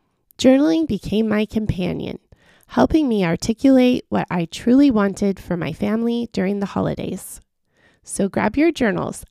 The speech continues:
I have some prompts for you. Here's the first one. What are your intentions for this holiday season? Is it to spend time with your loved ones?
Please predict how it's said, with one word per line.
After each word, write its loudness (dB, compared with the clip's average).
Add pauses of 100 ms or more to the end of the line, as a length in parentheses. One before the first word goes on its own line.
I -2
have -2
some -4
prompts -4
for -8
you. -8 (2000)
Here's -2
the -2
first -8
one. -12 (1600)
What 2
are 2
your 0
intentions -4
for -2
this -2
holiday -2
season? -4 (580)
Is 2
it 2
to 0
spend -2 (240)
time -4 (120)
with -4
your 0
loved -4
ones? -2